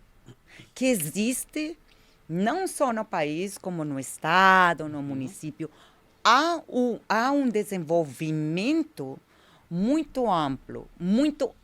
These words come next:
Speaker 1: ah, cada vez mais adequado de leis e normas dentro do Brasil que vão te dizer se essa pessoa fica ou não pode ficar,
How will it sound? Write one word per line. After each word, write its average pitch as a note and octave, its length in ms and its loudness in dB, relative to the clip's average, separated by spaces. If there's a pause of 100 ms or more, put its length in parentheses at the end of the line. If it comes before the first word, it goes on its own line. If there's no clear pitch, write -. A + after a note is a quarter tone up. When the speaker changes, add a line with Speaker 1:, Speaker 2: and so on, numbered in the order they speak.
(220)
Speaker 1:
ah, F#3 180 -4 (100)
cada C4 300 0
vez A3+ 240 -2
mais B3+ 440 2
adequado F#3 1000 -2 (460)
de G3 260 -2
leis A#3 720 2
e B3 80 0
normas G3 720 0
dentro F#3 960 -2
do D#3 180 -2
Brasil D3 640 -4 (500)
que B3 220 2
vão G#3 500 4 (440)
te - 160 -6
dizer E3+ 720 0 (600)
se G#3+ 300 2
essa C4+ 240 6
pessoa G3 500 -2
fica D#4+ 680 -2 (340)
ou G3 220 8
não F#3+ 440 2
pode F#3 420 -2
ficar, C#3 640 -6